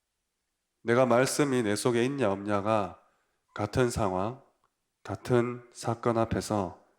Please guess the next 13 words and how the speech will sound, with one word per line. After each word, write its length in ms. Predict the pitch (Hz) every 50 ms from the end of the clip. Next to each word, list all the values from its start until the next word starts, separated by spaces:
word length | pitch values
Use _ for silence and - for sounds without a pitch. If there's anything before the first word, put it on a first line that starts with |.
| _ _ _ _ _ _ _
확연한 460 | _ - 127 113 120 113 117 117 117
차이를 380 | 113 - - 143 135 113 107 92
보냅니다." 680 | 87 87 85 92 92 90 90 - 85 80 80 80 85 - _ _ _ _ _ _ _ _ _ _ _ _ _ _ _ _ _ _ _ _ _ _ _ _ _ _ _ _ _ _ _ _ _
원망하는 600 | 120 123 127 135 143 143 139 135 127 127 123 120 113
백성들 380 | 117 110 - - 123 117 117
앞에서 360 | 107 104 - - 92 - 98
하나님은 400 | 95 117 113 110 104 101 98 95
증거를 640 | 90 - - 107 104 104 107 101 101 98 98 98 90
보이십니다. 800 | - 85 92 98 101 - - 90 85 82 - 80 76 - 98 - _ _ _ _ _ _ _ _ _ _ _ _ _ _ _ _ _ _ _ _ _ _ _ _ _ _ _ _ _ _ _
목숨을 460 | - 107 107 - - 117 107 104 101
구해줬을 420 | - - 101 98 - 104 - 117 107
뿐만 320 | - 107 104 107 110 107
아니라 500 | 98 82 95 92 110 110 107 98 95 -